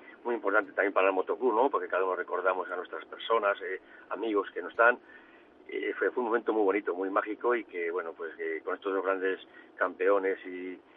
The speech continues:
gente del motor que nos ha ayudado este fin de semana, pues, eh, encantados.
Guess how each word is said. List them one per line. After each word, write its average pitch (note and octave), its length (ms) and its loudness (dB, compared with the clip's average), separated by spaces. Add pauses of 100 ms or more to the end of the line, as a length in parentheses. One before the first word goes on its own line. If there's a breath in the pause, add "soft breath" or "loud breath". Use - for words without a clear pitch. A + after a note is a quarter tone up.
(180 soft breath)
gente F#2 200 -4
del F2+ 140 2
motor G2 380 2
que G#2 120 -2
nos F2+ 100 -4
ha F#2 40 0
ayudado F2 440 0
este F#2 260 -4
fin F2+ 120 -10
de F2 80 -6
semana, F2 300 0
pues, D#2+ 240 -12
eh, D#2+ 180 -14
encantados. D#2 580 -4